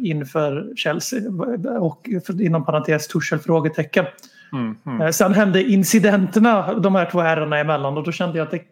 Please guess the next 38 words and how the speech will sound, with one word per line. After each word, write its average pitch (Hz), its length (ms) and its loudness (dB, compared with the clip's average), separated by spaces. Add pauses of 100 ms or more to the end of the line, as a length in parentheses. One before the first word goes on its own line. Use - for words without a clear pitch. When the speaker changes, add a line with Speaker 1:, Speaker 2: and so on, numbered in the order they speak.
(360)
Speaker 1:
kan 175 220 0
nog 180 80 0
mycket 175 240 -2
väl 165 140 0
vara 165 140 0
så 170 100 -2
att 160 100 -4
Tuchel 165 300 -4
taktiskt 214 580 -4
lever 156 280 -2
innanför 147 580 -4 (680)
Contes, 147 640 -6
eh, 143 360 -2 (220)
hjärnas 151 440 0
väggar 151 300 -2
hyresfritt, 147 640 -4
men, 147 220 -2
eh, 156 220 -2
Antonio 160 320 -2
Conte 160 400 -4
som 156 260 -4
väsen 160 640 0
och 147 140 -2
varelse 160 640 0
lever 156 380 0
innanför 156 280 -4
Thomas 175 340 -2
Tuchels - 440 -2
väggar 156 220 0
hyresfritt, 143 480 -6
så 156 60 -6
det 160 80 -2
kvittade 170 400 -2
sig 175 160 0
ju 165 80 2
i 165 40 0
slutändan. 151 580 -4
Men 165 140 -4